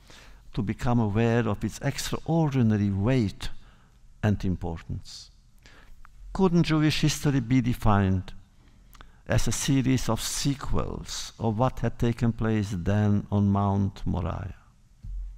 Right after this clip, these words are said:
The fathers who during the Crusades slaughtered their children in synagogue courtyards to save them from forced conversion,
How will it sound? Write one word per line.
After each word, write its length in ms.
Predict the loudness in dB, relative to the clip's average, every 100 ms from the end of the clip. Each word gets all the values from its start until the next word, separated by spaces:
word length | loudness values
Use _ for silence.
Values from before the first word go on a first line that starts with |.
| -20 -20 -20 -20 -18 -8
The 80 | -2
fathers 720 | 4 6 6 4 0 -4 -4
who 100 | 0
during 380 | 4 6 6 4
the 100 | 2
Crusades 560 | 0 0 4 4 4 0
slaughtered 560 | 0 2 2 0 0
their 160 | 2 0
children 500 | 2 4 4 4 4
in 220 | 2 0 -12 -20 -20 -20 _ -20 -20 -14
synagogue 600 | -8 2 6 6 4 -2 0
courtyards 920 | 0 0 -2 -4 -4 -8 -14 -18 -18 -20 -20 -20 -20 -18 -16 -16 -6
to 80 | -4
save 400 | 2 4 4 4
them 240 | 4 4
from 180 | 2 -2
forced 500 | 0 -2 -2 -4 -4
conversion, 760 | 0 2 2 0 -2 -4 -6